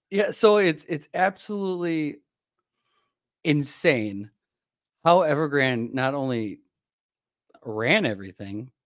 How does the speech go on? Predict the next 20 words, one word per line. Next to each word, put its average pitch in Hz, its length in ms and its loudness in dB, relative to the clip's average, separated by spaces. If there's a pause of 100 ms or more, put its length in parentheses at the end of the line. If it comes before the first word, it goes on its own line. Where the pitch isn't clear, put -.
(1300)
but, 139 360 2
man, 170 240 2
these 208 180 -4
guys 156 220 -2
got, 127 180 -2
like 127 160 -2
we 131 80 -8
said, 113 240 -6
cities. 180 540 -6 (360)
They 226 60 -4
got 175 220 -2
skyscrapers. 180 960 -8 (420)
They 202 80 -4
got 208 180 -6
this 139 140 -8
stuff - 340 -6
that 127 220 0
isn't 170 400 -6
even 143 300 -4
finished. - 580 -6